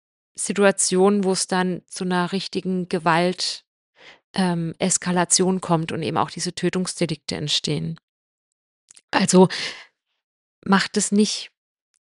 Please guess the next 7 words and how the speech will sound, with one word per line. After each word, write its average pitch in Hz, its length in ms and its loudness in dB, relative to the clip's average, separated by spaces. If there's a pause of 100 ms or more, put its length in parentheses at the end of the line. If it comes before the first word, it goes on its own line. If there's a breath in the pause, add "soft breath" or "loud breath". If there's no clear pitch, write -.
(100)
Wenn 185 160 0
ihr 180 120 0
euch - 340 0
aus 196 180 2
so - 80 -2
einer 196 140 2
Gewaltbeziehung 202 1200 0